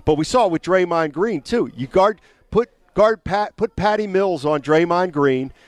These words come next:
and try to trick the Warriors into going to Draymond Green and making him a scorer. And,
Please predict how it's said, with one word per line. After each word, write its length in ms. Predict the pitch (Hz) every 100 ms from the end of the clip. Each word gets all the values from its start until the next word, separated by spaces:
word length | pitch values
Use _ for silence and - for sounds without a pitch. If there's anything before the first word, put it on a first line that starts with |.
| _ _ _
and 140 | 147 135
try 260 | 175 190
to 140 | 185 165
trick 340 | - 190 196
the 80 | 196
Warriors 400 | 175 185 160 143
into 160 | 160
going 460 | 139 156 175 185 165
to 180 | 160 135 -
Draymond 460 | 143 160 165 160
Green 380 | 135 151 160 160 -
and 160 | 156 143
making 260 | 170 175
him 140 | 175 175
a 20 |
scorer. 580 | - 208 254 262 90 - _ _ _ _ -
And, 480 | 151 165 170 156